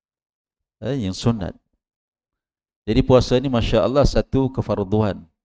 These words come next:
Kan, tak boleh nak disangkal akan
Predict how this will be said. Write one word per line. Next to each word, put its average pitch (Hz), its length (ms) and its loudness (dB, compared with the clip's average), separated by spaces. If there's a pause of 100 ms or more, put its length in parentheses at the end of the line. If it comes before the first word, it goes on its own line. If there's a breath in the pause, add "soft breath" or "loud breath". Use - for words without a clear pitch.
(880)
Kan, 101 160 -4
tak - 160 0
boleh 107 240 2
nak 104 160 -2
disangkal 98 800 -6 (320)
akan 95 260 -6